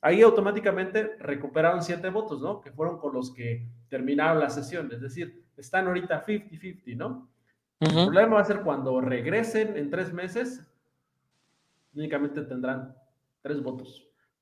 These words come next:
Speaker 1: los de M C. Entonces, esto vuelve complicadísimo el panorama. Además, lo que pasó ayer, Rafa, tú bien lo apuntas, es el arranque de la campaña,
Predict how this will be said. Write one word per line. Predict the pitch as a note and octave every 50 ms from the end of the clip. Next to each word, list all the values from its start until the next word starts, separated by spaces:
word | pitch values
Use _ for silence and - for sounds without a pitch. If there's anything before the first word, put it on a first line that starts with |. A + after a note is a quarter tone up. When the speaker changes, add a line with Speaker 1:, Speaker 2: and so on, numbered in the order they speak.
| _
Speaker 1:
los | - A#2 A#2 A2+
de | B2 A#2 A#2
M | A#2 G#2 -
C. | - - E2
Entonces, | - - C3+ C3 D3+ D3+ D3
esto | - F3 D#3+ - G3+ F#3+
vuelve | F#3 F#3 F3+ F3+ F#3 F3+ - - - - _ _ _ _ _ _
complicadísimo | - D#3+ D3+ D3 D3 D3+ C3+ D#3 D#3 D#3+ F3 E3+ - F3+ E3+ D3+
el | C3+ -
panorama. | C3 B2+ B2+ B2+ C3+ C#3+ D3+ D#3 D#3+ D#3+ -
Además, | C3+ D3 D3+ D#3+ F3+ G3 - - - - - _ -
lo | C#3+ D3 D3
que | - D#3+
pasó | - D#3 D#3+ D#3 - G#3+
ayer, | G#3+ G#3 G3+ G3 G3 G3
Rafa, | G3 F#3+ F#3 F#3+ F#3 F#3
tú | - F3+ F3
bien | F#3 F3+ E3+
lo | D#3
apuntas, | C#3+ C3+ C#3 D3 D3 D#3+ D#3+ D#3 -
es | D#3 D#3 -
el | D#3+ C#3+
arranque | C3 C3 C#3 C#3+ D3 D3 D3 D3+
de | C#3+
la | B2+ A#2 A#2
campaña, | A#2 A#2 A2+ A#2+ B2 B2 B2+ C#3 D3